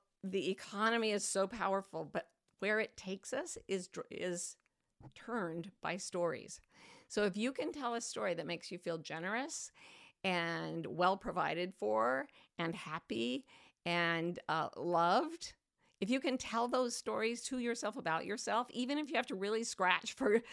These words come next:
<laughs> cohesive details, it'll start to change you. And if you can start to live those stories, if you can start to be a part of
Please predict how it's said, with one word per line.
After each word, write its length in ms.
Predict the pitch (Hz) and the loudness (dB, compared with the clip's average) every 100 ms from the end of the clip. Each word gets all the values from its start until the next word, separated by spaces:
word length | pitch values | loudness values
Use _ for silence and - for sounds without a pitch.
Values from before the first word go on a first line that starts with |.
| - | -14
<laughs> 160 | - | -12
cohesive 600 | - 226 240 254 247 208 | 4 6 6 4 0 0
details, 480 | 185 196 220 - 269 - - - - - - _ | 0 -2 0 -2 -2 -8 -18 -20 -20 -20 -20 _
it'll 160 | - 240 | -2 -2
start 240 | 247 - | 0 -2
to 80 | 262 | -2
change 440 | 254 - 190 185 185 | -6 -2 -2 -2 -2
you. 240 | 175 147 - | -2 -2 -4
And 120 | 185 | -2
if 140 | 208 | -2
you 60 | 254 | -4
can 180 | 359 294 | -6 -4
start 320 | - 254 247 | 0 0 0
to 120 | 254 | -2
live 460 | 220 214 233 254 202 | -4 2 2 2 0
those 300 | 190 170 160 | 2 2 -2
stories, 460 | - 156 143 143 185 | -4 -4 -4 -6 -8
if 60 | |
you 60 | 208 | -4
can 120 | 262 | -4
start 320 | 240 269 269 | -2 0 0
to 80 | - | 0
be 120 | 233 | -4
a 40 | 220 | -4
part 280 | - - | -2 -2
of 100 | 233 | -2